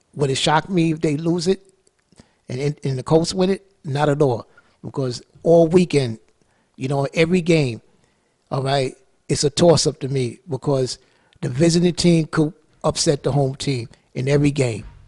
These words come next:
you know. So that's why I like this weekend co-, for,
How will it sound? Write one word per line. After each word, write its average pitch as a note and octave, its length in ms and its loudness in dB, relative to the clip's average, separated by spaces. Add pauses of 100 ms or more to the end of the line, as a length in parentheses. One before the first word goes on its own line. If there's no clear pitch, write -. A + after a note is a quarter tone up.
(260)
you B2 160 -6
know. A#2 280 -6 (100)
So A#2+ 460 -8
that's C#3+ 200 -4
why D#3 160 0
I C#3 60 2
like C#3+ 260 2
this C#3 160 -2
weekend C3+ 420 -4
co-, - 120 -14
for, B2+ 360 -6